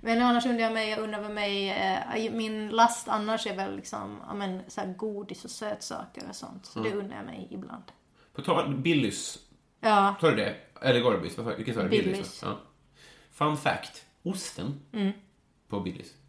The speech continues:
Speaker 1: Åh nej, säg inte jobbigt nu, så att jag
Speaker 2: Nej, nej, det är bara fascinerande. Det innehåller noll procent ost.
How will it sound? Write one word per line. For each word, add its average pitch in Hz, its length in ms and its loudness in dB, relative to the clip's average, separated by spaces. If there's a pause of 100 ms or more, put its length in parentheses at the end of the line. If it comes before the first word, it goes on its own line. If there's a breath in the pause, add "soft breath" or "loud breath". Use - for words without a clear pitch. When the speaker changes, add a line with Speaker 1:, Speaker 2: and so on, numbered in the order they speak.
(140)
Speaker 1:
Åh 240 100 -2
nej, 220 140 -2
säg 220 140 -6
inte 202 180 -6
jobbigt 208 260 -8
nu, 226 140 -8
så - 60 -14
att - 80 -14
jag - 80 -6
Speaker 2:
Nej, 170 100 8
nej, 190 200 6
det 160 120 8
är 151 100 4
bara 127 340 6
fascinerande. 139 400 0
Det - 60 0
innehåller 113 280 4
noll 117 240 2
procent 101 260 -4
ost. - 400 -10